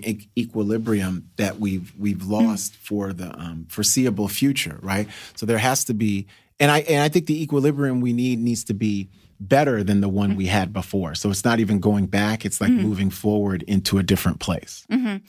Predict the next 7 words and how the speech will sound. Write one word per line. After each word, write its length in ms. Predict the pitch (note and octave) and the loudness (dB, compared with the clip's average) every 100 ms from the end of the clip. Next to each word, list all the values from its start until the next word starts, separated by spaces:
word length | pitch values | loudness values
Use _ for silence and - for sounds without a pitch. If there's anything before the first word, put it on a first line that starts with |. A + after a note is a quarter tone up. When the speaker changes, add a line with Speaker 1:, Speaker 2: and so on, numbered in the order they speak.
| - - - - - _ | -20 -20 -20 -20 -20 _
Speaker 2:
Well, 140 | - C#4 | 0 2
and, 340 | C4+ C4 A3 - - _ | 2 0 -4 -14 -20 _
you 160 | B3+ C4+ | 0 2
know, 160 | A#3 | 2
would, 420 | A3 A3+ B3+ G#3 - _ _ _ _ _ _ _ _ _ _ A#3 | 0 0 0 -2 -16 _ _ _ _ _ _ _ _ _ _ 0
I 60 | |
guess, 180 | B3+ B3 | 2 0